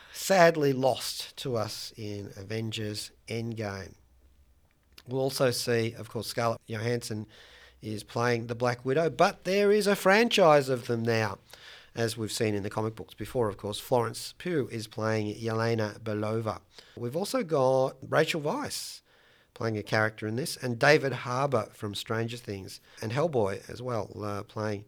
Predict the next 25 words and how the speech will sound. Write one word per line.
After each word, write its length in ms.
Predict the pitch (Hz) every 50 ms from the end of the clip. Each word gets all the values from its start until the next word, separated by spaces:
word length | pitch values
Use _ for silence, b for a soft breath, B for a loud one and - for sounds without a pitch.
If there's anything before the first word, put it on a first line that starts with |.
| b b b b b b b
Alexei 1040 | b 120 120 131 131 131 - - - 139 127 127 123 123 120 117 117 117 117 123 - -
Shotakov, 840 | - - 156 147 - 156 - - 175 175 160 131 143 - - - - -
A 140 | - 175 160
K 260 | 160 - 151 156 156
A 220 | 170 175 160 143 - B B B
the 140 | 127 131
Red 340 | 135 135 151 160 165 143 120
Guardian. 640 | 123 135 131 139 156 165 160 151 131 113 107 101 90 - B B B B
And 100 | B 104
that 100 | 123 143
looks 180 | 139 127 - -
like 160 | 104 101 -
it's 100 | 107 -
gonna 160 | - 107 107
be 120 | 92 101 98
fun 280 | - - 110 113 113
too, 220 | 110 - 139 131 120
because 240 | 131 131 143 135
they've 80 | 131 135
got 180 | 139 160 - -
Taskmaster 880 | - 156 165 196 202 - - 139 117 98 98 98 - - - 104 101
in 120 | 101 104
there 220 | 101 98 98 98 95
as 140 | 95 -
well. 280 | 110 113 127 127 95 87